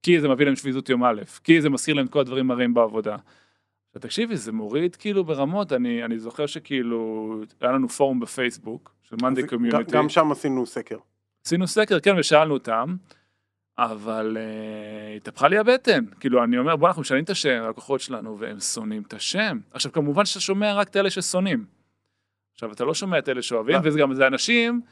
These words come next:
Speaker 1: שהם survivor bias, זה אנשים שאהבו את The Pulse. כאילו, שהם הצליחו להצליח למרות The Pulse, אז הם אוהבים את השם.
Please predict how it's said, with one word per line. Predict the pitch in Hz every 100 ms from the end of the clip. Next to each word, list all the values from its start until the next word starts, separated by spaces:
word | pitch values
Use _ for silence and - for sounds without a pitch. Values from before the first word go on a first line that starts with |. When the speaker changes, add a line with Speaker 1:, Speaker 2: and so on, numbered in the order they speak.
| _ _ _ _ -
Speaker 1:
שהם | 131 -
survivor | 135 127 175 190 170 139 135
bias, | 160 131 110
זה | 123
אנשים | 123 127 190
שאהבו | 185 160 139 170
את | 139
The | -
Pulse. | 143 110 - - _ _ _ _ -
כאילו, | 127
שהם | 120 131
הצליחו | 120 165
להצליח | 175 143 170 147
למרות | 139 156 160
The | 156
Pulse, | 127 104 120
אז |
הם | 127 131
אוהבים | 131 220
את |
השם. | 240 - 127